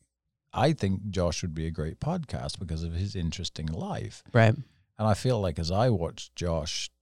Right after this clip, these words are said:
Speaker 1: and I've worked with him for so many years, like,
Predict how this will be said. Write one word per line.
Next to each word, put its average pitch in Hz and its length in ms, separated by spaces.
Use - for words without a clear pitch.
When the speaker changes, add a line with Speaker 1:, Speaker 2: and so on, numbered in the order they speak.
Speaker 1:
and 80 260
I've 82 140
worked 92 320
with 85 100
him 78 100
for 78 120
so 85 200
many 78 160
years, 82 580
like, 92 160